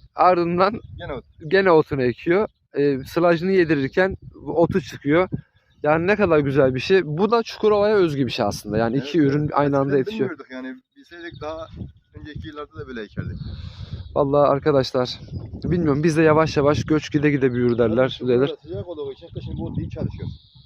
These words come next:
Speaker 1: Değil mi?
Speaker 2: Tabii kışın sıcak olduğundan ot büyüyor. Normal soğuk memlekette olsa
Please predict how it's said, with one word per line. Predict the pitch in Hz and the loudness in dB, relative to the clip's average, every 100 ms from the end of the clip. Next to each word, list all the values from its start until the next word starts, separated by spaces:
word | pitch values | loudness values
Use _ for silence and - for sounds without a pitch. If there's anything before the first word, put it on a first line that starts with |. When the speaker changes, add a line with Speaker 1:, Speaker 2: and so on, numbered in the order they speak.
| _ _ _ _ _ _ - | _ _ _ _ _ _ -8
Speaker 1:
Değil | 185 | -4
mi? | 135 - - | -4 -6 -18
Speaker 2:
Tabii | 185 180 | -16 -16
kışın | 175 165 160 151 | -20 -20 -20 _
sıcak | 190 156 | -18 -14
olduğundan | 156 143 160 180 | -14 -14 -16 -16
ot | 170 - - | -18 -20 -18
büyüyor. | 175 151 110 - | -12 -12 -14 -14
Normal | 139 147 156 151 - - | -14 -12 -14 -16 -20 -20
soğuk | - 147 | -20 -18
memlekette | 147 139 135 143 160 | -16 -16 -18 -20 -20
olsa | 147 | -20